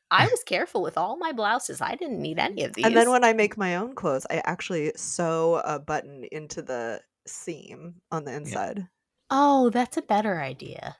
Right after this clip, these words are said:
Speaker 2: Right?
Speaker 3: <laughs>
Speaker 1: Yeah.
Speaker 2: I am good at, like, three things, and one of them is clothing.
Speaker 1: That is good. Somebody should do that. Shark Tank. Hello, Shark Tank? Can you hear me?
Speaker 2: <laughs>
Speaker 3: I
Speaker 2: Do you have a needle and thread? We have a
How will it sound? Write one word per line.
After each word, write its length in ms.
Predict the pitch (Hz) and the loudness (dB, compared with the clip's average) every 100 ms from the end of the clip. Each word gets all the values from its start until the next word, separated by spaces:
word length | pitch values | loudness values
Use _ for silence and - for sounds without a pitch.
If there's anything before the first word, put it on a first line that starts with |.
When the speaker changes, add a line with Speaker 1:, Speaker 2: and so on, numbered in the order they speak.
| _ | _
Speaker 2:
Right? 460 | 220 294 - - - | 6 6 6 0 2
Speaker 3:
<laughs> 40 | 170 - _ _ _ _ 147 - - 151 | -2 -4 _ _ _ _ -10 -8 -8 -6
Speaker 1:
Yeah. 280 | 170 196 226 | -4 0 8
Speaker 2:
I 120 | 339 480 | 8 8
am 60 | 415 | 6
good 220 | 320 349 | 4 6
at, 120 | 311 | 6
like, 280 | 247 226 202 | 8 6 6
three 340 | - 240 220 214 | 2 6 6 6
things, 480 | 196 165 151 147 | 8 6 6 -2
and 160 | 165 165 | -6 2
one 220 | 180 208 | 4 4
of 80 | 208 | 4
them 320 | 202 180 160 | 4 4 4
is 220 | 151 147 - | -2 -4 -4
clothing. 680 | - 147 123 - 196 190 - _ | 0 2 2 -2 -8 -12 -16 _
Speaker 1:
That 240 | 160 185 359 | -2 0 2
is 200 | 392 370 | 0 -2
good. 160 | 202 - - _ _ _ | -4 -8 -10 _ _ _
Somebody 220 | - 466 622 | -2 0 0
should 140 | 349 233 | -2 0
do 140 | 277 | 0
that. 180 | 233 - | 2 2
Shark 280 | - 277 277 | 6 6 6
Tank. 300 | 190 139 - | 0 -4 -4
Hello, 360 | 240 240 226 - | 0 4 4 4
Shark 320 | - 233 240 | 4 4 4
Tank? 400 | 330 294 403 - - - - - 311 | 2 2 0 -12 -20 -14 -4 2 6
Can 100 | 339 | 6
you 140 | 285 | 8
hear 160 | 294 294 | 6 6
me? 180 | 453 415 453 - 427 | 6 6 2 0 -2
Speaker 2:
<laughs> 300 | 523 523 - | 0 0 -2
Speaker 3:
I 100 | - - | -4 2
Speaker 2:
Do 60 | |
you 140 | 294 466 | 8 10
have 120 | 415 370 | 10 6
a 40 | 302 | 0
needle 320 | 311 320 302 | -4 0 4
and 180 | 277 294 | 4 4
thread? 360 | 254 202 139 | 4 4 2
We 200 | 170 196 | -2 -2
have 220 | 269 190 | 4 4
a 60 | 165 | 4